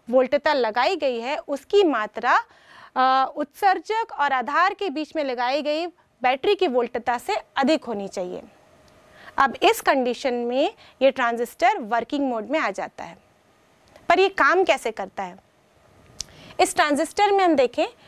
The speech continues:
तो पी में आवेश वाहक होल हैं, यहाँ पे ढेर सारे होल मौजूद हैं, और आधार जो है वो बहुत ही पतला है और वहाँ पे क्या होंगे? इलेक्ट्रॉन होंगे।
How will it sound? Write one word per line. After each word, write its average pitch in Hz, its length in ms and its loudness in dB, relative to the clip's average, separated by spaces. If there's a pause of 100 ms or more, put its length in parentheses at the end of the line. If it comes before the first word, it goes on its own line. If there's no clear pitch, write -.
(220)
तो 392 180 6
पी 392 440 4
में 226 280 2 (800)
आवेश 285 560 2
वाहक 294 440 0
होल 247 300 2
हैं, 180 260 -16 (680)
यहाँ 269 180 2
पे 330 80 4
ढेर 349 400 2
सारे 320 640 0 (340)
होल 302 380 4
मौजूद 240 480 -2
हैं, 185 200 -20 (880)
और 294 120 2
आधार 240 560 2
जो 339 120 -2
है 320 180 0
वो 311 120 0
बहुत 269 360 0
ही 403 60 4
पतला 311 360 -2
है 339 60 -4
और 359 120 4
वहाँ 247 240 -2
पे 339 120 -2
क्या 294 180 0
होंगे? 320 240 -2
इलेक्ट्रॉन 262 580 -2
होंगे। 190 300 -14